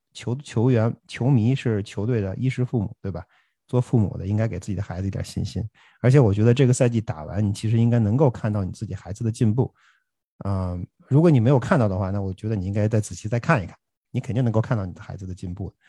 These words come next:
啊，至于未来他能够走多远，至于他未来能不能考上名牌大学，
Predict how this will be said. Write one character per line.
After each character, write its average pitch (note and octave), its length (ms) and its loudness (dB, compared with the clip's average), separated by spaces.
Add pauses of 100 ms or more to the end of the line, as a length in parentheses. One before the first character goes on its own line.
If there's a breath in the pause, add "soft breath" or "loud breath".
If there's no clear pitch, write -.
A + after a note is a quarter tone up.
(420 soft breath)
啊， G2 180 0
至 C#3+ 180 2
于 D#3+ 120 6
未 F3+ 240 4
来 G#2+ 200 2
他 D3 140 0
能 D3 100 2
够 C#3 220 0 (100)
走 G#2 160 -6
多 C3 200 0
远， B2 200 -4 (360)
至 C3+ 100 -6
于 C#3+ 80 -2
他 D#3 80 2
未 D3+ 160 2
来 B2 100 2
能 C3 160 2
不 D#3 80 0
能 C#3+ 120 0
考 F#2+ 180 -4
上 G2+ 100 -4
名 G#2 160 -2
牌 C3+ 140 4
大 C3 160 -2
学， G#2 260 -10